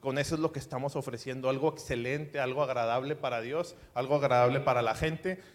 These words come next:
y, y eso refleja un contentamiento con lo que ya tienes, porque para ti es lo, lo mejor y lo más que tienes,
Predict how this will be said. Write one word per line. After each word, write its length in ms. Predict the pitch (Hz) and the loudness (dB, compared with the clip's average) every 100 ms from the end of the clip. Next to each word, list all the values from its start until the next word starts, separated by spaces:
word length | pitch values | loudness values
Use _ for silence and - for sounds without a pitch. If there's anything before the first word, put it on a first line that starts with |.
| - | -16
y, 240 | 127 127 | -12 -12
y 340 | - 131 127 131 | -12 -8 0 2
eso 360 | 131 165 165 | 4 6 6
refleja 480 | 131 127 127 135 135 | 6 0 0 -2 0
un 80 | 147 | -4
contentamiento 800 | 147 135 135 127 117 113 113 135 | -4 -4 -4 -4 -4 -4 -6 -6
con 140 | 123 | -6
lo 80 | 113 | -6
que 100 | 113 | -4
ya 140 | 113 110 | -4 -4
tienes, 240 | 139 120 | -10 -8
porque 240 | 117 117 | -8 -8
para 340 | 110 110 101 - | -6 -6 -6 -8
ti 120 | 135 | -8
es 220 | 135 - - _ _ _ - | -8 -10 -20 _ _ _ 2
lo, 520 | 143 139 135 135 - | 8 8 6 -2 -6
lo 240 | 139 139 131 | -4 -2 -2
mejor 840 | 131 123 - 185 220 240 - - - - - | -2 -4 6 10 10 8 0 -8 -12 -20 -16
y 120 | 151 | -10
lo 160 | 143 131 | -4 0
más 280 | 135 156 - | 4 4 4
que 100 | 165 | 2
tienes, 560 | 175 202 240 - - | 4 2 2 -2 -6